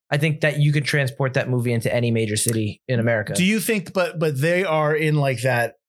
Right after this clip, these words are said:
Speaker 2: that apartment complex and
Speaker 1: Right.
Speaker 2: the gothic nature of the apartment complex. Do you think that you can translate that to another city in the, in, in the, you know, in the United States?
Speaker 1: I think you maybe put that in Boston.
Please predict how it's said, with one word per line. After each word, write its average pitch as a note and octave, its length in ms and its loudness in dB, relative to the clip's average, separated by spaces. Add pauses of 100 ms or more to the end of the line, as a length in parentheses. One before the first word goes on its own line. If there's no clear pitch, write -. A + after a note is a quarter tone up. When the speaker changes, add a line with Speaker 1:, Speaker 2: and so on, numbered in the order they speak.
(100)
Speaker 2:
that B2+ 140 2
apartment D3+ 360 0
complex A#2 460 0
and A2 120 0
Speaker 1:
Right. B2+ 200 2
Speaker 2:
the B2 80 -2
gothic D3 560 0
nature C#3 400 2
of A2 80 -2
the A#2 80 0
apartment A2+ 380 0
complex. A2+ 540 0
Do C#3+ 80 0
you C3 120 4
think B2+ 300 0
that C3+ 200 0
you C3+ 80 2
can C3+ 200 0
translate D#3+ 480 0
that D3 260 0 (580)
to F3+ 160 0
another D#3 800 2 (200)
city D3 340 2
in B2 100 2
the, C3 160 0
in, C3 360 2
in B2+ 120 4
the, A2+ 240 2
you D#3 180 2
know, F#2+ 180 2 (400)
in D3+ 140 4
the B2+ 60 6
United A2+ 180 0
States? D3+ 380 0
Speaker 1:
I G#3+ 40 0
think A#3 120 0
you A3 80 0
maybe D#3+ 240 2
put C#3 100 0
that A#2 140 0
in A#2 80 0
Boston. G#2+ 420 -2